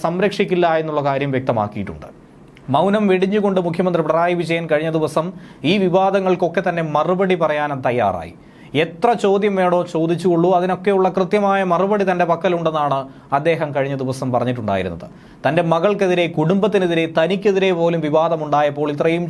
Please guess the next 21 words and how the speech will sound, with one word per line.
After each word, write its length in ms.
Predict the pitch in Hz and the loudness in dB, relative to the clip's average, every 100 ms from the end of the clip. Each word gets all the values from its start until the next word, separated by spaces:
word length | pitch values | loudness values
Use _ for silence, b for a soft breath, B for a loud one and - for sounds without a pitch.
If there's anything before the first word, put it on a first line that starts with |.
| 170 | -2
ചങ്കൂറ്റത്തോടുകൂടി 760 | 175 202 208 190 180 160 123 92 B B B | 0 0 0 0 0 0 -2 -4 B B B
പിണറായി 320 | - 175 190 185 | 0 2 2 2
വിജയൻ 300 | 160 165 160 156 B 101 135 | 0 0 -2 -6 B -4 0
നെഞ്ചുമിരിച്ച് 680 | 175 196 196 190 175 160 160 | 0 2 0 2 0 0 -2
മുന്നിട്ടിറങ്ങിയ 520 | 156 165 160 151 156 | 0 2 0 0 -2
ഒരു 80 | 151 143 | 0 2
കാഴ്ച 280 | 135 143 139 - - 127 | 2 2 -2 -4 -4 0
ഇതുവരെ 320 | 156 151 151 151 B B 120 | 2 2 0 -4 B B 0
മാധ്യമങ്ങളാരും 720 | 160 165 165 160 147 143 139 | 0 0 -2 0 2 0 -2
കണ്ടിട്ടില്ല. 400 | 127 127 107 85 85 B B 135 | 0 -2 -2 -8 -12 B B -4
ഈ 40 | 156 | 0
സാഹചര്യത്തിൽ 520 | 160 156 151 151 143 - - B B - | 0 0 0 0 -2 -6 -10 B B -4
സംഘടനാ 380 | 156 160 175 180 170 | 0 0 0 0 -2
സമ്മേളന 360 | 170 175 185 175 | 0 0 2 2
കാലയളവിൽ 500 | 165 165 160 147 151 156 | 0 0 0 0 -2 -2
പാർട്ടിക്കുള്ളിൽ 560 | 151 165 190 180 175 165 | -2 0 -2 0 0 0
തന്നെ 180 | 170 156 147 B B 127 | -2 -2 -6 B B 0
ഉരുത്തിരിഞ്ഞു 480 | 165 175 202 185 180 | 2 2 0 0 0
വന്ന 140 | 160 156 147 B B 139 | 0 0 -2 B B 0
എതിർ 180 | 185 220 | 2 2
നീക്കങ്ങളാണ് 640 | 190 190 208 196 175 160 156 | 0 0 0 2 2 2 0